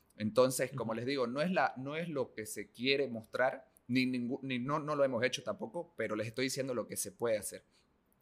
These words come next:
Speaker 1: Entonces,
Speaker 2: Sí.
Speaker 1: en sí, en ese punto, pues el chatbot se puede personalizar a tal punto que la empresa lo necesite,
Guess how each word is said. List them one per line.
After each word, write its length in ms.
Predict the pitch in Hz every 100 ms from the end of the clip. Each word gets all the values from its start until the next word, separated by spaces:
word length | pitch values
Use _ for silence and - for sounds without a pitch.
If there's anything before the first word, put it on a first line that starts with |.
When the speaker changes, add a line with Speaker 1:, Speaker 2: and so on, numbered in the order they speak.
| -
Speaker 1:
Entonces, 520 | 120 127 147 165 147 -
Speaker 2:
Sí. 200 | - 107 _ -
Speaker 1:
en 200 | 151 151
sí, 200 | 226 233
en 100 | 202
ese 200 | 214 214
punto, 460 | 208 214 214 226
pues 160 | 156 156
el 100 | 131
chatbot 300 | - 151 151
se 100 | -
puede 220 | - 135
personalizar 680 | 135 117 120 113 110 110 127
a 120 | 123 -
tal 200 | 120 113
punto 380 | - 123 127 117
que 100 | 104
la 80 |
empresa 420 | 101 101 120 117 110
lo 100 | 104
necesite, 680 | 104 101 104 - 123 -